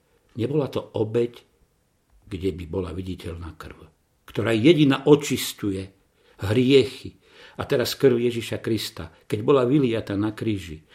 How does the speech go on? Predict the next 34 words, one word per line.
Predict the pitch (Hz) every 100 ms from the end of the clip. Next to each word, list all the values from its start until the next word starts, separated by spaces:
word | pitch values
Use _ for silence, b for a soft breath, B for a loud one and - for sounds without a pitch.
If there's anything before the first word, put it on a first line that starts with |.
| B B
a | 107
my | 143 156
ho | 139 147
už | 143 113 127
vidíme | 139 135 123 -
a | 113
prežívame | - 117 123 120 117 113 110 107 B B
z | -
hľadiska | 117 107 - - 95
toho, | 127 110 -
ako | 110 - 104
vstal | - 110 107
z | 95
mŕtvych | 123 - 120 104
a | 90
hovorí | 120 113 110
s | 92
nami | 107 104
ako | 101 104 -
vzkriesený, | - 120 117 110 104 104 B B
čiže | - 110 -
ako | 117 - 104
vzkrieseného, | - - 113 120 143 147 127 117 104 101
ktorý | - 110 104
nám | 104
dáva | 104 104 107
moc, | 120 98 - b b b b b -
tak | 107 - -
teraz | 139 139 113
máme | 117 120 127
sa | 117 110
podľa | - 107 104
štvrtého | - 131 127 127 113 101
verša | 98 113 -